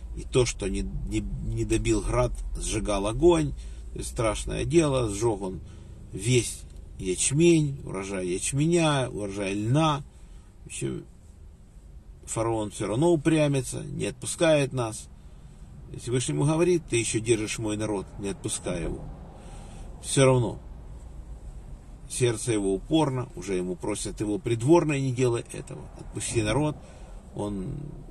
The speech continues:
вроде говорит: «Я отпущу», но не отпускает детей, то еще что-то. Потом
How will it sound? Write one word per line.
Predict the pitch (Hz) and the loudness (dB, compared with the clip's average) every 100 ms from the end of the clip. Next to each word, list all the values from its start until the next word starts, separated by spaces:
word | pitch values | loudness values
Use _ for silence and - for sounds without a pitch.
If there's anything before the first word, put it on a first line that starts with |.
| 117 | -8
вроде | 104 120 113 117 110 98 | 2 4 4 2 0 0
говорит: | 113 117 110 | 2 2 2
«Я | 113 | 0
отпущу», | - 120 - 151 | 0 -2 4 6
но | 131 | 6
не | 107 | 2
отпускает | 95 - - 110 95 92 | -2 -4 -6 -2 0 -2
детей, | 92 - 156 143 - | -2 6 8 8 0
то | 120 | -10
еще | 117 151 156 | -2 0 0
что-то. | - 113 110 131 - - - - - - - - - - | 0 -6 -8 -10 -14 -16 -18 -18 -18 -18 -18 -16 -12 -6
Потом | 98 117 110 | 0 0 0